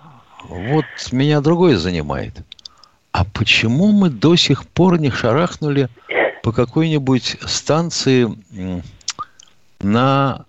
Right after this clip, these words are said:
погранпереходе? С Чехией,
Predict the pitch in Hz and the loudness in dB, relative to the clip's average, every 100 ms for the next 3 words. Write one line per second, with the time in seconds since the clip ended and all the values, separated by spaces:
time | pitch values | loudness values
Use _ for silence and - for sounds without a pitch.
0 | _ 123 123 135 135 120 131 143 139 - | _ -2 0 2 0 -2 0 0 0 -2
1 | 73 69 - - _ _ _ _ _ _ | -2 -4 -10 -12 _ _ _ _ _ _
2 | _ - - _ - _ - - - 165 | _ -20 -20 _ -20 _ -6 -2 2 4
3 | 151 - 131 | 4 0 -8